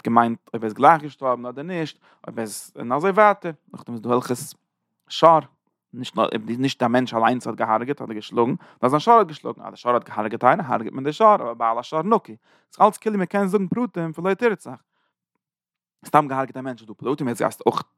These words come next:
געוויסן פרוטים, אוי, סימאס, וואס געשייט, וואס דא איינער איז פון לויט, דער רצח. נאך דעם, די אלע פרוטים, פון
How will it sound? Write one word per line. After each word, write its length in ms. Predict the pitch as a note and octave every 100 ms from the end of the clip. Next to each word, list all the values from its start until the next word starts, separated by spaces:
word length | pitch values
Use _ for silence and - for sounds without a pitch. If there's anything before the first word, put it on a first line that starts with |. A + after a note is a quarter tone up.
| -
געוויסן 240 | A#2 A2+
פרוטים, 380 | G#2 D3+ D#3 C#3+
אוי, 120 | A2+
סימאס, 360 | - D#3 D3+ C3
וואס 120 | A#2+
געשייט, 320 | A#2 C3+ D3+
וואס 160 | D#3+ -
דא 60 |
איינער 180 | F#2 E3
איז 100 | F3+
פון 120 | -
לויט, 160 | F3 E3+
דער 80 | E3+
רצח. 260 | - D#3+ _ _ _ _ -
נאך 120 | G#3+
דעם, 140 | G#3 F3
די 80 | F#3
אלע 160 | G3
פרוטים, 400 | F#3 G#3 G3 D#3+
פון 260 | - E3+